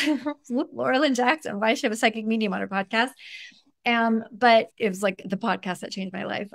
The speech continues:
Um, and so <laughs> Laura Lynn Jackson starts, uh, telling the, the spirit, describing that spiritual framework that the intuitives had mentioned. And she's like, "Oh, we come to Earth to learn lessons, and we have soul groups, and, um, you know, there's karma and all this stuff."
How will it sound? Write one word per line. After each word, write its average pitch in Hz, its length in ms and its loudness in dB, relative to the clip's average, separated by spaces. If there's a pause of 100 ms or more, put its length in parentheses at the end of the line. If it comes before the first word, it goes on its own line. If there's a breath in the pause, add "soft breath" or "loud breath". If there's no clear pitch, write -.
Um, 220 440 4
and 277 160 2
so 320 440 2
<laughs> - 80 -6
Laura 254 260 4
Lynn 269 220 2
Jackson 247 480 -2
starts, 214 400 -2 (520 loud breath)
uh, 202 340 0 (220)
telling 247 560 2 (160)
the, 196 460 -2 (160)
the 202 240 -4
spirit, 240 420 0
describing 214 440 0
that 226 160 -2
spiritual 202 360 -4
framework 247 680 0
that 185 340 0
the 196 60 -4
intuitives 208 540 2
had 214 160 -2
mentioned. 185 480 -2
And 180 140 -6
she's - 160 -14
like, 175 140 -6
"Oh, 180 80 -2
we 196 100 -6
come 180 200 -12
to - 120 -14
Earth 202 240 0
to - 140 -10
learn - 220 -10
lessons, 247 680 2
and 180 280 0 (320 loud breath)
we 185 100 -2
have 180 100 -2
soul 254 240 0
groups, 220 500 4
and, 180 320 -2 (140)
um, 185 340 -4
you 202 100 -6
know, 180 120 -6
there's - 160 -6
karma 220 580 2
and 196 100 -4
all 185 120 -2
this 185 160 -6
stuff." 175 260 0